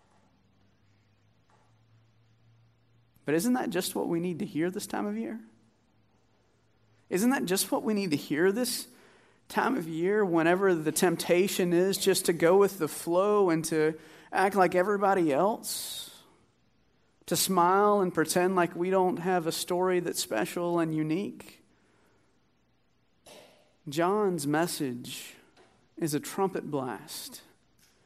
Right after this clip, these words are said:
at the start of Advent, saying to us that we're not here just to enjoy lights and decorations, but that we are here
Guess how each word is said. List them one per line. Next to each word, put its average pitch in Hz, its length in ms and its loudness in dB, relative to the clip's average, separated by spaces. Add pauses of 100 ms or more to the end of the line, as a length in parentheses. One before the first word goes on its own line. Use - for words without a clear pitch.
(460)
at 160 160 -6
the 147 60 -10
start 170 380 -2
of 143 120 -4
Advent, 147 680 -8 (1120)
saying 180 380 -2
to 160 240 -2
us 127 320 -6 (320)
that 156 160 2
we're 190 180 2
not 190 240 6
here 202 300 2
just 185 260 0
to 190 140 0
enjoy 165 420 2
lights 160 600 0
and 151 160 0
decorations, 156 960 0
but 147 180 0
that 151 180 2
we 180 140 -4
are 185 100 2
here 185 520 2